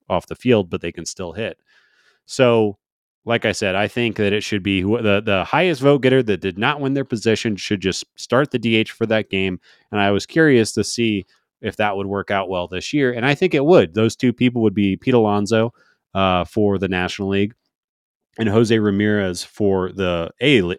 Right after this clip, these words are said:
A L, both deserving of starting the game. Put 'em at D H. Um, and we don't have this stupid thing where, where, where William Contreras is starting D H for the N L, uh, with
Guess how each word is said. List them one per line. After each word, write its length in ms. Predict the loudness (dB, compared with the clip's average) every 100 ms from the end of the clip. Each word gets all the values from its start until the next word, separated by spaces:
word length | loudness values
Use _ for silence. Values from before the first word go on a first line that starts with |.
| -2
A 160 | 0
L, 240 | 0 -4 -12 _ _ _ _ 0
both 220 | 2 2
deserving 460 | 0 2 2 2 -2
of 80 |
starting 340 | -2 -2 0 -2
the 60 |
game. 340 | -4 -4 -4 -4
Put 200 | -2 0
'em 80 | 0
at 120 | -2
D 220 | -2 0
H. 360 | 0 -2 -4 -10 _ _ _ -6
Um, 500 | -2 0 0 -4 -10 -6
and 340 | -2 -2 -2 -2
we 60 |
don't 200 | -2 -2 0
have 180 | -2
this 160 | 0 -2
stupid 380 | -2 -2 -2 0
thing 180 | 0 0
where, 180 | -2
where, 360 | -6 -8 -6 -6
where 240 | -4 -6 -4
William 440 | 0 2 2 0
Contreras 760 | -6 -6 2 4 2 0 -6 -16 _ _ _
is 140 | -8 -6
starting 640 | 0 2 2 2 0 -6 _ _ _ _ _
D 160 | -2 0
H 160 | 0 -2
for 100 | -2
the 160 | 0
N 120 | -2 0
L, 460 | 0 0 -2 -6 -6
uh, 200 | -2 -2
with 180 | -2 -6